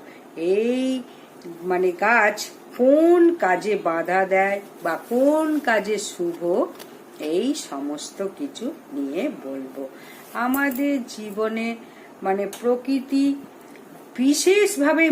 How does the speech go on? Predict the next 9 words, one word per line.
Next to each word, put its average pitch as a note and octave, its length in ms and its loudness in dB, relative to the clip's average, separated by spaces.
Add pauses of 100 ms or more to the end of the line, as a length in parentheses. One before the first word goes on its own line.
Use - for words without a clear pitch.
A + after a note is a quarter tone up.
(140)
মিলেমিশে G3+ 760 0 (380)
আছে। D3 320 -8 (640)
আমাদের F3 440 -2 (420)
জীবন F3+ 420 -2 (400)
প্রকৃতি F4+ 480 4 (140)
ছাড়া G3+ 300 2 (160)
চলবে F3 380 0 (120)
না। F#3+ 100 2 (1160)
ওতপ্রোতভাবে D#4 1200 2